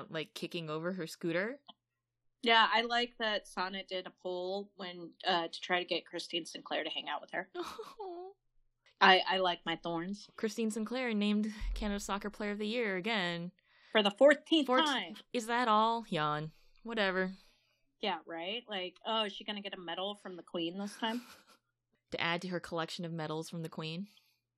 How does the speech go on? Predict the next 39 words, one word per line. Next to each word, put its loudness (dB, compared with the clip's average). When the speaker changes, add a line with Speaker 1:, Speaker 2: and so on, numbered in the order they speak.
Speaker 2:
Yeah, 4
to 2
add, 2
uh, 2
she -2
should -6
get 0
a -6
sword. -14
Speaker 1:
Ooh. 0
Speaker 2:
Petition 2
for -2
her 0
to -14
get 0
a -10
sword. -10
Speaker 1:
I 4
mean, 2
she's -4
entitled, 0
I 2
think, -4
to, -6
like, -2
a 0
coat -4
of -4
arms -2
and -4
stuff -8
now -6
or -6
something -6
like -6
that -4
because -8
she's -8
been -8